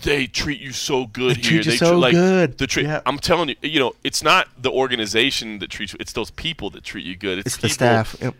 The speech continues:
Speaker 1: It's
Speaker 2: Yep.
Speaker 1: Susie. It's Heidi. It's people like them. They're the ones that make you feel special as an athlete. You know, of
Speaker 2: Yep.
Speaker 1: course, the fact that you have the U F C logo on and you're around the big show for the first time, yes,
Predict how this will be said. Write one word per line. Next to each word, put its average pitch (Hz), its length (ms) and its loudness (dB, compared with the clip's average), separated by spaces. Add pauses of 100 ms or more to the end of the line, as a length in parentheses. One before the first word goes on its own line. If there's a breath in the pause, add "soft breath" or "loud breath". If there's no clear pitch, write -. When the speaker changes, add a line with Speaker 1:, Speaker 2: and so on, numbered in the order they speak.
(160)
Speaker 1:
It's - 320 -2
Speaker 2:
Yep. 139 120 2
Speaker 1:
Susie. 113 480 -4
It's 110 180 -2
Heidi. 123 560 2
It's - 220 -8
people 127 400 -6
like 110 220 2
them. 123 260 2 (320 loud breath)
They're 135 200 8
the 151 100 2
ones 131 300 0
that 101 140 -2
make 127 520 -2
you 131 240 -8
feel 120 340 -2
special 120 580 -2
as 104 100 -2
an 104 120 -8
athlete. 107 460 -2
You 104 80 -8
know, 117 100 2
of 123 80 2
Speaker 2:
Yep. 120 100 2
Speaker 1:
course, - 220 2 (160 loud breath)
the 143 80 -8
fact 151 260 2
that 139 60 -6
you 135 140 -4
have 135 200 4
the 123 120 -8
U 135 100 0
F 123 80 -2
C 127 120 -4
logo 117 380 0
on 113 300 4
and 107 80 -8
you're 120 180 0
around 120 260 2
the 113 80 -4
big 113 220 -6
show 120 320 2
for - 80 -10
the 110 80 -6
first 117 300 -4
time, 113 200 0
yes, 131 360 0